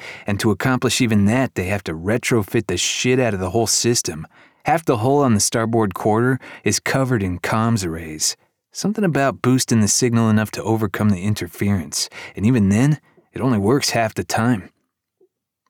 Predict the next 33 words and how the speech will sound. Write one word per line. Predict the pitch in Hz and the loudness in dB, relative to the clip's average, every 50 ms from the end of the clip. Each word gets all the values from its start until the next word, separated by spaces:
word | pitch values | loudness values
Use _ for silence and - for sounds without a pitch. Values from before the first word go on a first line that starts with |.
| _ | _
Cavalon | - - 127 127 117 113 113 113 104 95 90 95 | -4 -2 0 2 2 2 2 4 2 2 0 0
bit | 98 104 104 | 0 0 2
his | 104 95 82 - 87 | 2 0 -2 -4 -6
lip. | 85 90 98 98 87 80 - - - _ _ _ _ _ _ _ _ _ _ _ _ - | -6 -6 -6 -6 -8 -10 -14 -20 -20 _ _ _ _ _ _ _ _ _ _ _ _ 0
They | 147 151 | 2 4
were | 156 151 | 6 6
millions | 147 151 156 170 175 175 175 175 170 160 151 143 123 | 6 8 8 8 8 6 6 8 8 8 6 6 4
of | 131 117 120 | 4 4 4
light | 123 123 120 120 - | 4 4 2 0 0
years | - 104 101 92 85 80 78 - | 0 0 0 2 0 -2 -4 -4
from | - - 104 95 95 - _ - | -2 0 0 0 0 -2 _ 0
anything | 156 147 151 151 147 123 98 85 - - 82 80 78 78 80 - - | 4 4 6 6 6 4 2 0 -4 -8 -10 -10 -10 -12 -10 -4 -2
that | 117 110 - | -2 0 0
could | - 139 135 | 0 0 2
even | 143 143 127 139 139 131 | 2 4 4 4 4 4
be | 117 131 131 127 | 4 4 2 4
remotely | 123 127 127 127 127 131 131 143 165 - 113 107 95 90 85 87 80 - _ - | 4 4 6 6 6 6 6 6 4 2 0 -2 -6 -4 -6 -6 -10 -10 _ -2
likened | 107 107 104 104 101 - 110 98 92 - - | 0 0 2 0 0 0 0 0 0 -2 -4
to | - 117 | -4 -2
civilization, | - - - 107 95 95 95 95 85 85 104 101 101 98 - - 76 69 - - - - - - - - - _ - | -2 0 0 0 0 0 -2 -2 -2 0 2 2 2 0 -2 -4 -6 -6 -10 -12 -16 -20 -20 -20 -20 -20 -20 _ -14
so | - - 92 95 | -8 -6 -4 -2
it | 87 | 0
really | 71 123 151 175 180 170 151 | 4 4 6 6 6 6 4
shouldn't | - - - 151 131 123 - | 2 2 2 4 4 4 2
surprise | - 101 - - - 135 147 151 117 - - | 2 -2 -4 -4 -2 0 2 2 2 0 -2
him, | 71 76 76 87 90 - - _ _ _ _ _ _ - | -6 -8 -10 -10 -10 -10 -10 _ _ _ _ _ _ -8
but | 107 98 | -8 -6
the | - 110 107 | -4 -2 -2
idea | 104 98 104 113 123 135 131 | -2 -2 0 0 2 2 0
of | 107 - | 0 0
being | 113 110 113 104 | 0 2 2 2
so | 92 - - 107 107 107 | 0 0 0 0 0 0
vastly | 101 80 - 90 87 98 117 - - - - 95 92 87 80 - | -2 -4 -4 -2 -2 -2 -2 -2 -4 -4 -4 -6 -6 -8 -8 -8